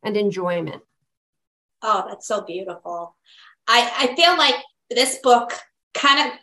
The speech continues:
Speaker 2: lets me look at my grandmother and my great-grandmother differently. You know, um, they both reached pretty advanced age. My great-grandmother made it to ninety-nine. Um,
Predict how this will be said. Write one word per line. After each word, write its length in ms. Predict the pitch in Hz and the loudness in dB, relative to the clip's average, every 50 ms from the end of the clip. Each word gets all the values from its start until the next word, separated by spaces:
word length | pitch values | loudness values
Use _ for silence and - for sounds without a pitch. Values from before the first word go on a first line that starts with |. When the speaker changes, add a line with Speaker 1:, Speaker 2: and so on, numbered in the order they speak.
| _ _ _ | _ _ _
Speaker 2:
lets 300 | 226 254 262 262 262 - | 0 2 2 2 0 -2
me 120 | 285 294 - | -4 -2 0
look 180 | 247 254 254 254 | 0 0 0 0
at 140 | 247 - 202 | -2 -2 0
my 140 | 208 202 - | -2 -2 0
grandmother 500 | - 214 208 214 220 220 226 220 214 208 | 0 2 2 2 2 2 0 0 0 0
and 80 | 202 190 | -2 -2
my 120 | 175 175 - | -4 -6 -4
great-grandmother 680 | 208 202 202 - - 196 196 196 190 185 180 180 175 175 | -4 -4 -4 -2 -2 -2 -2 -2 -2 -4 -4 -4 -4 -2
differently. 760 | - 190 196 196 - 175 - - - 165 160 160 151 - _ _ _ _ _ _ | -2 -2 -2 -2 -6 -10 -10 -10 -12 -10 -10 -10 -10 -12 _ _ _ _ _ _
You 140 | - - 196 185 | -8 -6 -4 -2
know, 180 | 185 190 - | 0 0 2
um, 320 | - 208 196 185 180 175 175 | 2 4 4 4 4 2 2
they 200 | - 220 226 220 | 0 2 2 2
both 320 | - 233 226 240 240 - - | 2 2 0 0 0 -2 -6
reached 320 | 214 214 208 214 - - | -6 -6 -6 -6 -8 -6
pretty 240 | - 233 220 202 196 | -4 -2 -2 -2 -2
advanced 440 | 202 202 - 196 202 190 - - - | -4 -2 0 0 0 0 -2 -6 -8
age. 340 | - - 190 190 190 185 - | -8 -6 -4 -4 -6 -6 -6
My 120 | - 185 190 | -8 -8 -8
great-grandmother 680 | - - 202 - - - 208 202 202 196 185 190 165 | -6 -4 -4 -4 -2 -2 -2 -2 -2 -2 -4 -4 -2
made 200 | 185 190 185 185 | -2 0 0 0
it 80 | 135 135 | -2 -4
to 100 | - - | -8 -8
ninety-nine. 720 | - 175 175 180 175 165 175 180 190 196 185 170 160 160 160 _ _ _ _ _ _ _ _ _ _ - | -4 -4 -2 -4 -4 -4 -2 0 0 0 0 0 -2 -6 -10 _ _ _ _ _ _ _ _ _ _ 2
Um, 420 | 196 - - - - 180 - - | 4 6 6 6 6 4 0 -4